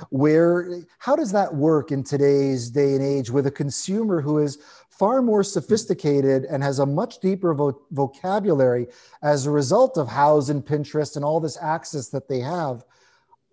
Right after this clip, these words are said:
How has the role changed for you in the last however many years?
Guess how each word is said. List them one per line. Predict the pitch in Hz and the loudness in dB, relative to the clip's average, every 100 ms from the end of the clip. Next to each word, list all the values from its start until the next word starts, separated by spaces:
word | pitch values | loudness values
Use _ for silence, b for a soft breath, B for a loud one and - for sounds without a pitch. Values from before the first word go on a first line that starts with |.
| _ _ _ _ _ _ _ | _ _ _ _ _ _ _
How | - 233 | -4 0
has | 277 190 | 0 2
the | 180 | 2
role | 165 170 170 170 | 4 4 4 0
changed | - 160 151 127 110 - - | -4 -4 -2 -4 -6 -14 -12
for | - 135 | -2 0
you | 131 131 | 2 2
in | 127 | 2
the | |
last | 127 127 123 - - _ _ _ _ _ _ _ _ _ _ _ | 0 0 -2 -8 -18 _ _ _ _ _ _ _ _ _ _ _
however | - 139 135 131 131 | -6 2 2 2 0
many | 131 123 | -2 -2
years? | 120 117 113 - | -4 -4 -10 -18